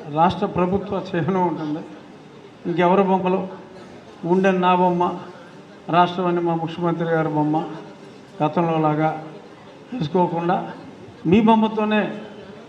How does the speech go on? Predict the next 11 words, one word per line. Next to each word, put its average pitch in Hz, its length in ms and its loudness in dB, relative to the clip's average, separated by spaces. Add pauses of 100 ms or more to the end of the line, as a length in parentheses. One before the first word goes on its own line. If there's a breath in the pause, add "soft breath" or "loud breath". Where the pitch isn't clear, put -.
(340)
మీకు 202 260 4 (220)
స్మార్ట్ 185 380 4
కార్డు 165 260 2
ఇచ్చే 170 200 0 (260)
కార్యక్రమం 165 540 2 (720)
ప్రారంభించారు. 156 800 2 (1080)
పారదర్శకంగా 190 840 0 (840)
అమలు 190 280 6
చేస్తున్న 180 460 -2 (1500)
ప్రభుత్వానికి 220 720 2
కూడా 196 180 2